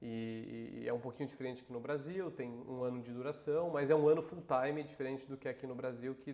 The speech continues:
você pode fazer full-time ou não, normalmente não é.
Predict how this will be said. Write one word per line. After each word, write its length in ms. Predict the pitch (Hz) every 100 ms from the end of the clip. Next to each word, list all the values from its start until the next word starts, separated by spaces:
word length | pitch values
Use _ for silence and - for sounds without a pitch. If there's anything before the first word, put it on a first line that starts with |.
| 135
você 100 | -
pode 300 | 135 123 127
fazer 240 | - 120 120
full-time 480 | 147 143 135 139
ou 60 | 135
não, 340 | 123 127 147 147 - -
normalmente 440 | 127 127 127 123 135
não 180 | 131
é. 160 | 120 127